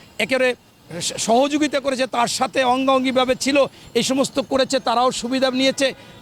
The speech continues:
যাদের নামে আজকে এই গণহত্যার মামলা হয়েছে, সেই আন্তর্জাতিক ট্রাইব্যুনাল যে আদালতে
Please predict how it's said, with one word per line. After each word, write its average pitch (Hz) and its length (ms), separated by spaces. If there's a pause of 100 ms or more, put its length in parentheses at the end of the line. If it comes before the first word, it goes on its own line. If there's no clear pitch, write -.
যাদের 240 320
নামে 269 300 (240)
আজকে 247 440 (220)
এই 233 80
গণহত্যার 262 560
মামলা 269 360
হয়েছে, 254 440 (240)
সেই 262 380 (180)
আন্তর্জাতিক 233 680
ট্রাইব্যুনাল 262 580 (280)
যে 226 120
আদালতে 277 600